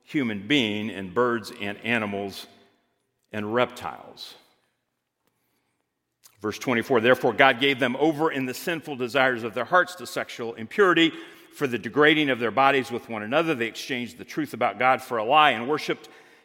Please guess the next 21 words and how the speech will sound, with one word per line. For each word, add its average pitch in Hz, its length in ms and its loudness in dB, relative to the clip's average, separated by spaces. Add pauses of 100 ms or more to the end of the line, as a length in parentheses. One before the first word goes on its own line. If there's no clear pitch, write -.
(120)
and 131 160 -4
served 143 340 -2
created 147 480 0
things 101 340 -8
rather 117 320 -2
than 107 180 -10
the 95 80 -8
Creator, 110 880 -8 (520)
who 113 200 -6
is 104 220 -6
forever 98 840 -2 (440)
praised." 98 520 2 (1400)
There 196 200 10
is 170 240 4
a 156 120 4
depth 220 500 4
and 160 200 0
a 143 100 2
breadth 160 600 0 (220)
to - 180 -12
sin 165 680 -4